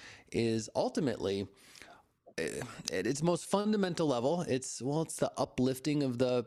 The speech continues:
of the human spirit, of the human, human condition. Okay, what are the skillful means? What are the tools we're gonna use that? Well,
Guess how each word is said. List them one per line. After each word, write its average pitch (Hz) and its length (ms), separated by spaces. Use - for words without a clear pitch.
of 110 220
the 123 60
human 135 300
spirit, - 380
of - 80
the - 80
human, 120 500
human 117 380
condition. 127 460
Okay, 127 240
what 131 260
are 147 40
the 127 100
skillful 139 580
means? 127 500
What 120 140
are 127 60
the 107 100
tools 190 600
we're - 100
gonna 69 160
use 69 360
that? - 280
Well, 113 320